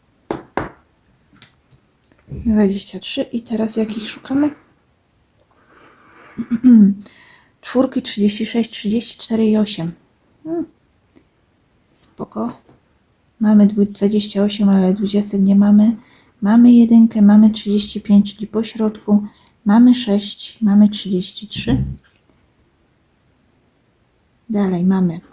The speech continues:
o, twoja czternastka. O, ładnie by było. Jakby była tam siódemka. Dwa. <clears throat> Trzydzieści, dwadzieścia siedem. A tej karty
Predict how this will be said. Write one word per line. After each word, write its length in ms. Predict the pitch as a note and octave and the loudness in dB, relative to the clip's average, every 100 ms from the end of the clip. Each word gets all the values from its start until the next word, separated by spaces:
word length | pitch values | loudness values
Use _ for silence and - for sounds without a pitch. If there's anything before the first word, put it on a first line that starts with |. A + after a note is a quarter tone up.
| _ | _
o, 300 | C#4+ C4 F#3 - _ | -4 -4 -4 -8 _
twoja 280 | - G#3+ G3+ | -12 -6 -6
czternastka. 680 | G3+ G3 F#3 F#3 - - A#3+ _ _ _ _ | -6 -6 -4 -4 -8 -10 -10 _ _ _ _
O, 100 | - | -4
ładnie 360 | G3+ F3 G3 G3+ | -2 0 -2 -2
by 120 | F#3 | -2
było. 260 | F3 G3 F#3 _ _ _ - - _ | -2 -4 -6 _ _ _ -20 -20 _
Jakby 220 | G3+ F#3+ | -2 0
była 180 | G3+ G3 | 0 0
tam 220 | G3+ E3+ | -2 -8
siódemka. 600 | E3+ - G3+ F3+ F#3 A3+ C4 - _ _ _ | -10 -8 -4 -2 -2 -4 -6 -8 _ _ _
Dwa. 400 | G#3+ F#3 F#3 A3+ - _ _ _ _ _ _ - | -4 -2 0 -2 -6 _ _ _ _ _ _ 2
<clears throat> 80 | A#3 A3+ - - _ _ _ _ _ _ _ _ - | 4 4 -2 -16 _ _ _ _ _ _ _ _ -16
Trzydzieści, 760 | - A#3+ A#3 G#3+ G#3 - A3 | -12 -8 -4 -2 -2 -6 -10
dwadzieścia 600 | G#3+ G3+ G3+ G3 G3 - | -8 -4 0 -2 -4 -10
siedem. 520 | G3+ - F3+ G#3+ C4+ C4+ _ - _ _ - | -14 -10 -4 -2 -2 -4 _ -20 _ _ -12
A 60 | G#3 | -4
tej 180 | A3 G#3+ | -4 -2
karty 440 | B3+ C4+ F4 F4 | -4 -4 -2 -2